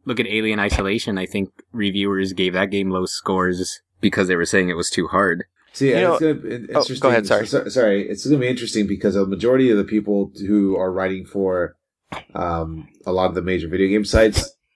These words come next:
Speaker 2: uh, I think there's the generational shift, 'cause I know myself, Jonathan, um, and I'll throw another buddy of mine, Andres, uh, we all are in our mid-thirties, and we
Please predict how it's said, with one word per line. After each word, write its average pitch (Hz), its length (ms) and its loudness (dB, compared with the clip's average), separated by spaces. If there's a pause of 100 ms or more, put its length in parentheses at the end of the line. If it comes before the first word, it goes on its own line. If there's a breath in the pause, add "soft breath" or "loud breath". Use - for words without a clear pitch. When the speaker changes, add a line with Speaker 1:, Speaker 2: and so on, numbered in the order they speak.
Speaker 2:
uh, 95 160 0
I 107 140 2
think 110 180 -6
there's 107 260 2
the 101 120 2
generational 98 580 -2
shift, 107 360 -2
'cause 90 280 -6
I 98 140 -2
know 101 200 0
myself, 95 640 0
Jonathan, 92 720 -2 (280)
um, 82 540 -4 (400)
and 95 120 -2
I'll 90 160 -2
throw 95 260 2
another 90 220 0
buddy 90 220 4
of 85 60 -2
mine, 85 180 -4
Andres, 87 760 2
uh, 85 180 2 (400)
we 101 260 0
all 95 440 2
are 92 260 0
in 85 100 -4
our 85 120 -4
mid-thirties, 87 800 -4 (220)
and 92 140 0
we 92 360 4